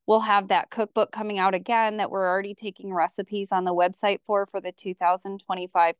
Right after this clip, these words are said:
cookbook. We're gonna be running that calendar again. We, we stick to our roots and do a lot of that same routine annual, uh, events. And with the newsletter,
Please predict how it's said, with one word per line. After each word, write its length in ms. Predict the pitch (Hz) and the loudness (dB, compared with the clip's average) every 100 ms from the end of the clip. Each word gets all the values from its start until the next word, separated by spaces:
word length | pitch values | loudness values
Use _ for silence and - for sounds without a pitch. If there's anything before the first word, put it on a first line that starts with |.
| - | -6
cookbook. 460 | 208 - 208 202 - | -8 2 4 4 2
We're 120 | 214 | 0
gonna 120 | 208 | 2
be 120 | 202 | 0
running 300 | 196 185 180 | 0 -2 -2
that 160 | 180 - - | -4 -6 -6
calendar 400 | 202 208 202 190 | -2 0 0 0
again. 540 | 185 190 185 180 185 185 - | 0 0 0 0 -4 -10 -8
We, 320 | 208 214 220 | -2 0 0
we 120 | - 220 | -2 -2
stick 280 | - 294 | 0 0
to 80 | - | 2
our 180 | 330 294 | 2 2
roots 300 | 208 214 - | 2 -2 -2
and 140 | 220 | -4
do 100 | 202 | 0
a 40 | 190 | 0
lot 220 | 185 180 | 0 -2
of 60 | 185 | -2
that 220 | 185 - | -4 -6
same 400 | - 185 185 190 - - | -10 -8 -6 -8 -10 -8
routine 600 | 214 214 - 214 202 202 - | -2 -2 -2 -2 0 -2 -2
annual, 540 | 196 196 196 190 196 | -2 2 4 4 2
uh, 200 | - 175 - | 2 2 2
events. 560 | 190 247 294 285 - - | 2 2 2 -2 -8 -8
And 560 | 196 190 180 175 180 - | -2 2 2 0 -2 -2
with 180 | 185 185 | -2 0
the 80 | 190 | -2
newsletter, 840 | 226 262 247 247 226 220 214 208 | 2 0 0 -2 -2 -4 -6 -10